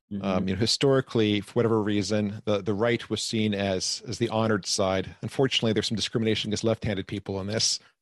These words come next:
Speaker 2: uh,
Speaker 1: <laughs>
Speaker 2: but historically that was the case.
Speaker 1: Right.
Speaker 2: So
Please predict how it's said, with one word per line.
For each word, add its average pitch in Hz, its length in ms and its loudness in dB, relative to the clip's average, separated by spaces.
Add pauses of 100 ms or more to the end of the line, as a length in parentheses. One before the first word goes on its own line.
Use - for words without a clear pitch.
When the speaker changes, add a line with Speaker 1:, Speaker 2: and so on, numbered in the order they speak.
(140)
Speaker 2:
uh, 120 200 2 (320)
Speaker 1:
<laughs> - 280 -10
Speaker 2:
but 120 160 0 (180)
historically 135 460 2
that 107 160 4
was 104 140 0
the 107 60 -6
case. 104 520 0 (360)
Speaker 1:
Right. 101 200 -2
Speaker 2:
So 123 420 2